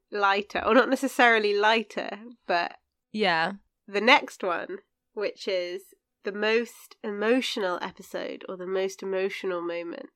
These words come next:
Speaker 2: Mm.
Speaker 1: A lot of contenders again.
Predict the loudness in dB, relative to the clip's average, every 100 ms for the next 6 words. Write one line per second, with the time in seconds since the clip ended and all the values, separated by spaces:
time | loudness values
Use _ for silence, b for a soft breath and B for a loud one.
0 | _ _ _ _ -20 -18 -18 -16 -14 -14
1 | -16 -18 -18 -16 -14 -12 -12 -12 _ _
2 | _ -8 2 2 2 0 -2 0 -2 -4
3 | -4 -4 -4 -6